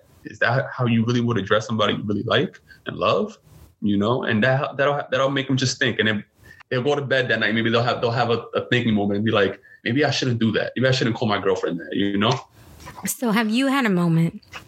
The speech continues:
Speaker 2: whether it's in front of these kids that you work with or in front of your children, where you have reverted back to something and then you're like,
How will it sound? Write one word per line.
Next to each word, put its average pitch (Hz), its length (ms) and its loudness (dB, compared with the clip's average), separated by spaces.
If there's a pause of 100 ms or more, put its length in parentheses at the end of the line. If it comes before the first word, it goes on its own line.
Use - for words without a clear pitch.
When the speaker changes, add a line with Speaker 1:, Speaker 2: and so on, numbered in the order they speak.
Speaker 2:
whether 214 260 0
it's 202 160 -2
in 208 80 -2
front 208 180 0
of 214 100 2
these 208 200 0
kids 196 240 0
that 196 140 0
you 202 120 2
work 190 280 0
with 220 240 2 (500)
or 220 180 0
in 214 240 2
front 202 240 0
of 202 240 0 (160)
your 214 320 2
children, 165 600 0 (500)
where 208 140 0
you 220 220 2
have 214 160 0
reverted 190 580 0
back 202 360 0
to 196 120 2
something 214 580 0
and 196 300 0
then 196 180 2
you're 190 160 0
like, 175 180 0